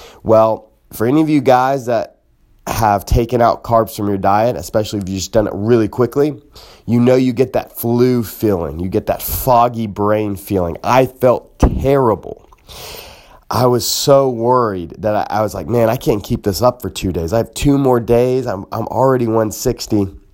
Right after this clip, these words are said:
And I started to panic. I was, like, worried about my health. I just, all these questions were popping up in my head, you know, like, "Is this safe? Is this, you know, yada, yada, yada?" And so I went and I just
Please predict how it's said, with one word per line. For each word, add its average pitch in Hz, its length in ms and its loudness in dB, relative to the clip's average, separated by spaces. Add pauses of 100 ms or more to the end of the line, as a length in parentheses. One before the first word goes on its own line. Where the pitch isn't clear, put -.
(1000)
And 113 220 2
I 107 60 0
started 135 340 2
to 95 60 -6
panic. 98 520 0
I 87 80 0
was, 90 180 -2
like, 80 180 -10
worried 110 260 2
about 90 220 -2
my 85 120 -6
health. 147 680 2 (400)
I 104 100 -4
just, 101 180 -4
all 135 200 4
these 135 160 -2
questions 127 420 0
were 104 60 -4
popping 120 340 0
up 107 120 -6
in 107 60 -2
my 101 160 0
head, 127 440 2
you 120 80 -2
know, 117 240 0
like, 98 320 -4
"Is 107 140 -8
this 110 120 -2
safe? 147 560 2
Is 113 140 -6
this, 117 280 -4
you 117 120 -2
know, 98 340 0
yada, 123 300 4
yada, 117 200 0
yada?" 127 460 2
And 107 160 -12
so 107 260 -2
I 101 120 -2
went 143 480 -2
and 117 100 0
I 113 80 0
just 113 160 -6